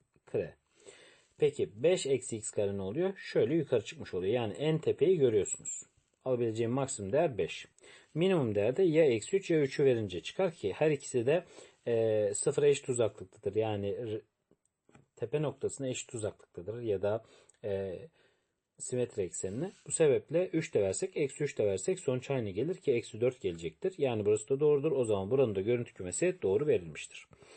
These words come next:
C şıkkına bakıyoruz. C şıkkında bizden, e, tanım kümesine vermemiz istenilen değer sadece negatif sayılar.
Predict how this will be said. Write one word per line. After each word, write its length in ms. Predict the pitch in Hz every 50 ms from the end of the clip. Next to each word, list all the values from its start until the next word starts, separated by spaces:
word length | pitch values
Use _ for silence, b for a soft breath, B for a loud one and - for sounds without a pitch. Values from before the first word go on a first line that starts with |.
| B B B B B _ _ _ _ _ _ _ _ _ _ _ _ _ _ _ _ _ - - 113
C 240 | 107 120 143 170 180
şıkkına 380 | 165 - 143 - - 127 117 101
bakıyoruz. 480 | 87 - - - - 160 - - - B B B B B B B B B _
C 220 | - 185 214 208
şıkkında 600 | 202 - 160 131 - 117 110 117 131 165 196 208 - B B B B B _ -
bizden, 480 | 135 147 147 151 185 185 180 185 175 - _ _ -
e, 340 | 127 120 117 113 120 110 113 -
tanım 280 | - 139 139 165 185
kümesine 460 | 180 - 160 143 131 127 - 135 127 123
vermemiz 460 | 139 151 156 147 127 110 113 123 143
istenilen 560 | 151 - - - 143 123 117 107 104 104 113
değer 180 | 143 160 180 170
sadece 600 | 160 - - 170 151 120 107 107 131 175 175 160
negatif 340 | 139 117 113 - - -
sayılar. 360 | - - 92 78 67 - -